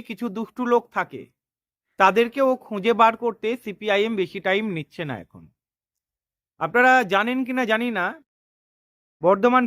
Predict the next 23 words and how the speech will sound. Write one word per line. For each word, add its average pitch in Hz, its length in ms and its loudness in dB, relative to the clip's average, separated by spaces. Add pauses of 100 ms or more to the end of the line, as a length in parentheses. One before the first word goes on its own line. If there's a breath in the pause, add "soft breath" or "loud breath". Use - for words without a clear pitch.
পূর্ব 208 220 -4 (1000)
প্রায় 220 200 6 (120)
একত্রিশখানা 247 760 -4 (680)
শাখাতে 202 540 0 (760)
এরিয়া 254 380 2
কমিটিতে, 135 420 -4 (120)
ক্ষমা 185 280 -2
করবেন, 101 280 -12 (640)
নতুন 233 380 0 (100)
মুখ, 120 160 -6 (1120)
এইটটি 208 280 0 (120)
ফাইভ 226 180 4 (100)
পার্সেন্ট 262 360 0 (100)
নতুন 202 300 -4
মুখ 151 100 -8 (120)
এসেছে। - 300 -20 (560)
এইসব 175 340 -4
খবর 233 180 0 (100)
দেখাচ্ছে 220 380 -6 (600)
যে 214 160 2 (880)
বর্ধমান 214 500 2
পূর্বতে 226 460 0 (600)
বামেরা 202 360 4